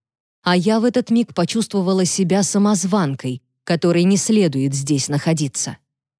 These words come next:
Словно играла роль в каком-то фильме, изображая из себя ту, кем на самом деле не являлась.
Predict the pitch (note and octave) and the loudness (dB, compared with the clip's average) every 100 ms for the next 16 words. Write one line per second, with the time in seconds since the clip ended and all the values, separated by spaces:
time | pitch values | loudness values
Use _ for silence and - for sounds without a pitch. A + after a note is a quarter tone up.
0 | _ - G#3 G3 G3 G3 F3+ G#3 G3+ G#3 | _ -2 2 2 2 2 2 2 2 2
1 | A3 A3+ D3 - D#3+ - E3+ D#3+ F#3+ - | 2 2 0 0 -4 -2 -2 -2 -4 0
2 | G#3+ D3 B2 A#2+ - _ G3+ E3+ F3+ F#3 | 0 0 -4 -10 -14 _ -2 0 0 2
3 | F3+ F#3+ F3 D3+ D3+ - - F3+ D#3 D3 | 2 2 2 2 2 -2 -2 -2 0 -2
4 | - A#3+ A3 _ _ _ - F#3 E3+ E3+ | -2 0 0 _ _ _ -2 0 2 2
5 | - E3+ E3 D#3+ D3+ F#3+ E3+ D#3+ E3+ F#3 | 2 0 0 0 0 2 2 2 2 2
6 | F#3+ F#3 C3 A#2 - - | 2 2 0 -4 -6 -8